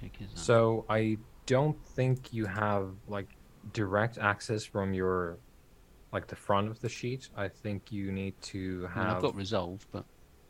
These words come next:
Speaker 2: Yeah, you need to have put, uh, John, am I able to edit someone else's sheet,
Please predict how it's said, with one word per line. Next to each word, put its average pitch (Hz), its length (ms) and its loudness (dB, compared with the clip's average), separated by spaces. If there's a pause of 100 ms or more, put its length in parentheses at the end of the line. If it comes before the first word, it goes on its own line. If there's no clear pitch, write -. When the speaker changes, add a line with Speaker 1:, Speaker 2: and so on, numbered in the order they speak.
(200)
Speaker 2:
Yeah, 101 160 -2
you 95 180 -2
need 98 160 -4
to 104 80 -6
have 95 240 -2 (300)
put, 95 220 -4 (760)
uh, 110 300 -2 (140)
John, 131 280 6
am 113 240 8
I 139 140 8
able 143 260 6
to - 200 -4
edit 113 320 2
someone 107 300 0
else's 107 280 -2
sheet, 101 340 -8